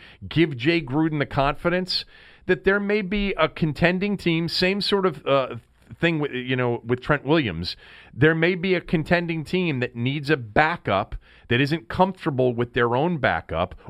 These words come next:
or has a starter go down in preseason or early in the season and ends up offering,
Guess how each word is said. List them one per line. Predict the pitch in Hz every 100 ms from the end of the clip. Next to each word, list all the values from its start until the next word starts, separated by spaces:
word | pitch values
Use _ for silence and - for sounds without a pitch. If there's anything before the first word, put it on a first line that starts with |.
| -
or | 247 302
has | 156 160 156
a | 165
starter | - - 180 262 247 127
go | 110 95
down | 85 71 78 117 - - -
in | 151
preseason | - 185 170 - 170 147 151
or | 143
early | 151 190 208
in | 156
the | 117
season | - 101 82 76 104 143 - - - -
and | 175 180 180 - _ _
ends | 156 185 180
up | 214 170
offering, | 185 202 202 202 202